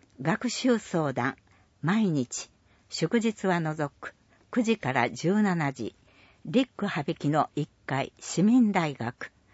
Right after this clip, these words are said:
電話、零七二九五零五五零三。ファックス、零七二九五零五六五零。市民大学ウェブサイトでも受付。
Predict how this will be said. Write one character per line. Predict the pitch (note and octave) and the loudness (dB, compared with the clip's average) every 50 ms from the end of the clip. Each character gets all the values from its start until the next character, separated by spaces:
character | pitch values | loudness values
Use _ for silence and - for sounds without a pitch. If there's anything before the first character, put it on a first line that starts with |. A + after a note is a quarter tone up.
| _ - - - _ _ | _ -20 -20 -20 _ _
電 | - C3+ D#3+ F3+ G#3+ A#3 A#3 G#3+ | -4 0 2 4 4 4 4 4
話、 | G3 E3+ D3+ - - - _ - - _ _ - | 4 2 0 0 -4 -10 _ -20 -20 _ _ -4
零 | - D#3+ G#3+ B3 C4 B3 | 0 2 4 6 6 6
七 | A#3+ B3 G#3+ F3+ D#3 | 6 4 4 2 2
二 | D3+ C#3 C3 C3+ B2+ - - _ _ | 2 2 2 2 0 -2 -6 _ _
九 | - E3 F#3 A#3 A#3+ A3 | 0 2 4 4 4 4
五 | - A#3 G#3 F3 D3+ C#3 | 2 2 2 2 2 0
零 | C#3 A#2+ C3 G#2+ - - - - _ _ - | 0 0 0 -2 -4 -6 -14 -20 _ _ -8
五 | C#3+ D#3 G3+ A#3 B3 A#3+ | -2 2 4 4 4 4
五 | - A#3 A3 G3+ E3 | 4 2 2 2 2
零 | C#3+ B2+ C#3 C#3 B2+ | 0 0 0 0 -2
三。 | - - - C#3+ B2 - - - _ _ - - - _ _ | -4 -6 -4 -2 -2 -2 -4 -8 _ _ -20 -20 -20 _ _
フ | - - G3+ | -4 2 2
ァ | A#3 | 2
ッ | |
ク | - - | 2 0
ス、 | - - - - - - _ - - - _ | -10 -14 -14 -16 -18 -20 _ -20 -20 -16 _
零 | - D#3+ F#3+ B3 A#3+ | 0 2 4 6 6
七 | A#3+ B3+ B3 G#3+ G3 E3 | 6 6 6 4 4 4
二 | C#3 B2+ C3 C#3 A#2+ B2 - | 4 4 2 2 0 -2 -4
九 | _ - - G3 A3+ A#3+ | _ 0 2 4 4 4
五 | G#3+ - A3 F#3+ F3 D#3 | 2 2 2 2 2 2
零 | C3+ B2+ B2+ A#2 - - _ - - _ _ | 0 0 0 0 -2 -6 _ -20 -20 _ _
五 | - C3 D3 F#3 A3+ B3+ B3 | -6 0 2 4 4 4 4
六 | A#3+ A#3+ - - D3+ | 2 0 0 -2 -4
五 | C#3 C#3+ C3 C3+ C#3 C3+ | -2 0 0 0 0 0
零。 | B2 B2 B2+ A#2 G2+ - - _ _ _ - - - _ _ _ _ - | -2 -2 -2 -2 -4 -6 -10 _ _ _ -20 -20 -20 _ _ _ _ -14
市 | - - E3+ F#3+ | -4 0 2 4
民 | A3 C4 C#4+ B3 A3 | 6 8 8 8 6
大 | G#3+ G#3+ G3 E3+ D#3 | 4 2 0 0 0
学 | C3+ B2+ - - D3+ - - _ _ | -2 -4 -2 -2 -2 -2 -2 _ _
ウ | - E3 | 2 4
ェ | F#3+ A3+ | 4 4
ブ | G#3 A3+ | 2 -2
サ | - - - A3+ | -2 0 0 0
イ | G3+ F#3 | 0 0
ト | - D3+ C3 | -2 -4 -2
で | D3 | 0
も | B2+ C3 B2 - - _ _ | 2 2 2 2 -2 _ _
受 | C3 A#2+ - C#3 | -12 -8 -6 -6
付。 | B2 - - - - - B2+ A2 | -6 -6 -10 -18 -10 -8 -8 -8